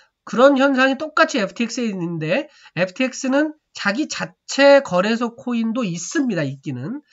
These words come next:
그런데 스마트 컨트랙트나 엔에프티나 디파이로 접근하는 방법은 바이낸스랑 좀 달라요. 그 전면에 내세우고 있는, 어, 블록체인 기술, 어, 어,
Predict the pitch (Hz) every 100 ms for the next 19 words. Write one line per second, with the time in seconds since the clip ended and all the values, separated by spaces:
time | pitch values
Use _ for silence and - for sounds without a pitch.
0 | - - - - - 220 220 214 247 302
1 | 302 _ _ - 285 330 339 285 285 269
2 | - 247 220 214 160 170 285 _ _ -
3 | 165 233 - - - 175 147 269 - _
4 | - 196 - 262 262 254 254 185 175 233
5 | 220 220 214 - 156 165 175 285 302 -
6 | 180 247 254 240 233 214 127 113 110 _
7 | _ _ _ _ _ _ - 214 240 247
8 | - 165 202 247 269 190 160 196 214 214
9 | 202 196 247 311 302 _ _ _ _ 151
10 | 143 190 208 208 214 202 165 170 165 175
11 | 160 151 147 143 143 143 139